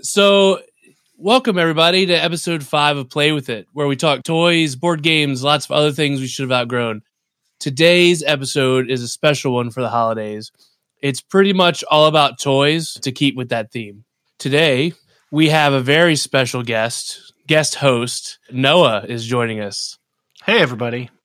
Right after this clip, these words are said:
Speaker 2: I'm really happy to be back. <laughs> What's so
Speaker 1: Where
Speaker 2: fun-
Speaker 1: did you go? I don't know. The, the back is funny when
Speaker 2: Well,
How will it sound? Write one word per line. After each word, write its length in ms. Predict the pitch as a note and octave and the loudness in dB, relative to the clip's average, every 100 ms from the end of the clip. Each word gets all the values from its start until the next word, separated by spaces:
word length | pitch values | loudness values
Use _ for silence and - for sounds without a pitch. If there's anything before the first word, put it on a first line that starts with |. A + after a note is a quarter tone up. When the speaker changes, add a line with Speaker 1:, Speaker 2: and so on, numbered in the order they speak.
| _ _ _ - | _ _ _ -10
Speaker 2:
I'm 140 | C3 | -4
really 260 | C#3+ C#3 C3 | 0 0 2
happy 240 | C3 B2 | 0 -2
to 60 | A2+ | -6
be 100 | A2+ | -8
back. 440 | A2 G#2+ - - _ _ _ _ - - - | -8 -10 -12 -18 _ _ _ _ -20 -20 0
<laughs> 40 | |
What's 600 | G#3+ - A3+ A3+ G3 G3 | 2 4 2 4 4 6
so 60 | F#3+ | 4
Speaker 1:
Where 120 | F3 | 4
Speaker 2:
fun- 100 | F#3+ | 2
Speaker 1:
did 60 | |
you 120 | E3 D#3 | 2 2
go? 240 | D#3+ D#3 | 4 4
I 120 | D3 D#3+ | 4 4
don't 160 | D#3+ | 4
know. 260 | D3+ C#3 C3+ | 4 4 4
The, 360 | C3+ C3+ B2+ A#2+ | 4 2 0 -8
the 220 | C3 B2+ | -8 -6
back 480 | B2 B2 B2+ C3 - - - - - | -4 0 0 -2 -6 -20 -18 -12 -4
is 180 | C#3 B2+ | -4 -4
funny 400 | - B2+ C3 C3+ | -4 0 2 2
when 180 | C3 | 2
Speaker 2:
Well, 280 | D3+ C#3+ C3 | 2 2 0